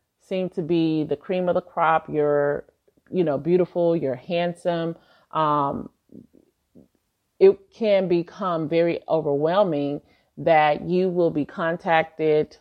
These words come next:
more so, um, than someone that may not be as pleasing as others. So you will find that a lot of people who,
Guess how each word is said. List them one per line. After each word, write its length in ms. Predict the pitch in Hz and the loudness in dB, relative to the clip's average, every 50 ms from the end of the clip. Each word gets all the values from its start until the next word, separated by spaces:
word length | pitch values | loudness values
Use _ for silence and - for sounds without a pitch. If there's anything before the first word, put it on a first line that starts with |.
| _ _ | _ _
more 380 | - 151 151 160 170 175 180 180 | -12 -8 0 2 4 4 4 2
so, 640 | - - - 170 160 151 143 139 139 135 147 - _ _ _ _ _ _ _ | -2 -4 -2 0 2 2 4 4 2 0 -2 -6 _ _ _ _ _ _ _
um, 720 | 160 165 151 147 143 143 135 131 135 143 143 - - - - - _ _ _ | -4 -4 -2 -2 -4 -4 -6 -8 -10 -10 -10 -12 -14 -16 -20 -20 _ _ _
than 400 | - 170 175 160 156 151 156 - | -2 0 2 2 2 0 -4 -4
someone 380 | - 185 165 165 160 160 160 151 | -4 -4 -2 0 0 0 2 4
that 280 | 156 147 147 - - _ - | 2 2 2 0 -10 _ -8
may 240 | 160 165 160 160 | -4 -2 0 0
not 240 | 156 156 151 156 160 | 0 0 -2 -2 -2
be 160 | 160 151 151 | -4 -2 -2
as 120 | 143 147 - | -4 -4 -6
pleasing 380 | _ - 170 156 151 147 139 | _ -2 -2 -2 -2 -2 -4
as 120 | 135 131 - | -6 -6 -2
others. 480 | - 165 175 170 139 123 87 - - _ _ _ _ _ _ _ | 0 2 2 2 0 -2 -4 -6 -8 _ _ _ _ _ _ _
So 140 | _ - 165 | _ -2 -2
you 200 | 160 156 160 170 | 0 0 2 2
will 120 | 165 165 | 2 0
find 440 | 165 - 180 175 175 170 170 165 160 | 0 0 0 0 2 2 0 2 4
that 140 | 160 156 147 | 4 4 4
a 60 | 147 | 2
lot 240 | 147 151 151 151 156 | 4 4 4 6 4
of 100 | 160 - | 2 0
people 480 | - 185 180 165 - - 165 151 143 143 | -2 -2 -4 -4 -4 -2 -2 -2 -2 -4
who, 840 | - - - - 196 180 170 165 160 156 156 156 156 151 151 156 | -6 -14 -8 -4 -2 0 0 0 0 0 0 0 -2 -2 -4 -6